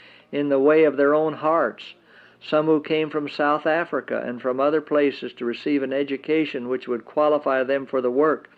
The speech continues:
have imbibed this spirit, carried it with them to their homes, and their work has not borne the right kind of fruit.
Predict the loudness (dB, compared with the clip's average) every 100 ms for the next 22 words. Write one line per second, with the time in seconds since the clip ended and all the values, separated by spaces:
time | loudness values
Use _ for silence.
0 | -20 -20 -20 -20 -16 -4 0 0 0 2
1 | 4 2 2 -2 -2 -6 -2 0 0 -4
2 | -8 -2 0 2 0 2 0 2 -4 -4
3 | 0 0 0 0 0 -2 -6 -14 -20 -20
4 | -20 -20 -10 -4 2 2 4 2 0 -4
5 | 0 -2 0 2 2 0 0 0 0 -4
6 | -4 -2 -4 -2 0 0 -4